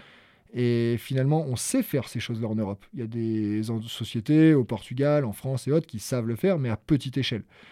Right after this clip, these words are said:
Et surtout, à des coûts qui sont deux à trois fois supérieurs. Ce qui fait que je vais prendre une marque, euh, qui est connotée technique auprès de tout le public, c'est Arc'teryx.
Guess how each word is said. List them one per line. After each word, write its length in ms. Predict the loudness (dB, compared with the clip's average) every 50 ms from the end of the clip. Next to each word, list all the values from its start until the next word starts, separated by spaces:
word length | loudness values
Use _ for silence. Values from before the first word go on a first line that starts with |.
| -20 -20 -20 _ _ -6
Et 100 | -4 -4
surtout, 480 | -2 -2 -4 -2 2 4 4 4 4 2 -4 _
à 140 | -8 -6 -2
des 140 | 0 0 -2
coûts 200 | -2 -2 -6 -6
qui 140 | -6 -6 -8
sont 300 | -6 -4 -4 -4 -4 -4
deux 220 | -2 0 0 0
à 60 | 0 0
trois 180 | -2 -4 -4
fois 160 | -2 -2 -2 -2
supérieurs. 460 | -2 -2 -2 0 0 0 0 -2 -4 -8 -16 -20 _ _ _ _ _ _
Ce 80 | -14 -8
qui 140 | -6 -4
fait 260 | 0 4 6 6 6 4
que 500 | 2 0 2 2 2 0 0 0 -2 -2
je 80 | -2 -2
vais 60 | -2
prendre 200 | -2 0 0 0
une 100 | 0 0
marque, 340 | 0 -2 -2 -4 -4 -4 -2
euh, 380 | -2 -2 -2 -4 -4 -6 -8 -12 -14 -12 -10
qui 80 | -8
est 40 | -8
connotée 480 | -4 -4 -2 -2 -2 -2 -4 -4 -6 -6 -6 _ -4
technique 500 | -4 -4 -2 0 0 0 0 -2 -2 -6
auprès 240 | -6 -4 -4 -6
de 60 | -6 -6 _ -4
tout 100 | -4 -4
le 80 | -2
public, 340 | 0 0 0 2 2 0 0
c'est 100 | -2 -4
Arc'teryx. 560 | -6 -4 -2 2 2 4 2 2 -2 -8 -18